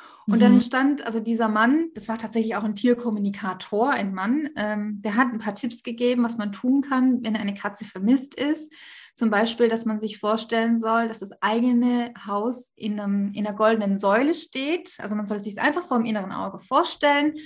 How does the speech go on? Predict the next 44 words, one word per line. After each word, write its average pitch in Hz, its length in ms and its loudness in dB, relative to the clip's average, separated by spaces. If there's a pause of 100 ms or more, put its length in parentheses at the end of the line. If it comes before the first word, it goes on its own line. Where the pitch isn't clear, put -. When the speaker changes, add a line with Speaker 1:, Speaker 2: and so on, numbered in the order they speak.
(340)
Speaker 1:
Und 220 160 0
dieses, 214 380 -8
dieser 220 260 -2
goldene 226 360 4
Lichtstrahl, 226 480 0
der 208 100 -2
geht 214 180 -2
nach 196 200 -6
oben 294 320 2
in 220 80 4
den 202 120 2
Himmel. 311 500 2 (500)
Und 240 340 4
egal, 240 320 4
wo 277 60 2
die 233 120 2
Katze 233 380 -4
ist, - 540 -2
sie 226 240 6
sieht 247 240 2
den 208 100 -2
goldenen 208 340 0
Lichtstrahl 233 480 2
und 208 80 0
muss 208 200 -2
dem 202 160 -2
nur 196 100 0
noch 190 140 -6
folgen. 180 720 -6 (240)
Speaker 2:
Mhm. 226 460 6
Speaker 1:
Ich - 80 -20
dachte, - 200 -20 (100)
„Boah, 165 120 -20
wie - 60 -20
spannend“ 220 640 -2
und 240 180 0
so 240 180 0
und 233 140 0
habe 196 120 -6
das - 120 -18
dann - 120 -12
auch 190 100 -10
tatsächlich - 480 -12
gemacht. 196 540 0